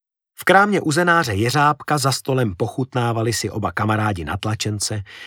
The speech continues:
a přitom se radili, jakým způsobem to schození mariánského sloupu provedou. Habán jest přesvědčen, že plán jeho se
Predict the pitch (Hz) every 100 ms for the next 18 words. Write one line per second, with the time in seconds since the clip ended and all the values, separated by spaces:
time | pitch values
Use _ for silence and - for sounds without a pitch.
0 | - - - 175 185 165 151 151 175 165
1 | 110 131 - 190 175 - 165 147 160 165
2 | 156 139 - 139 131 147 139 110 127 127
3 | 127 - 123 82 - 113 117 127 110 95
4 | 80 76 67 - _ _ _ _ _ _
5 | - 123 127 127 120 85 - - 117 -
6 | 131 - 135 - - - 113 98 - 143
7 | 156 170 156 147 -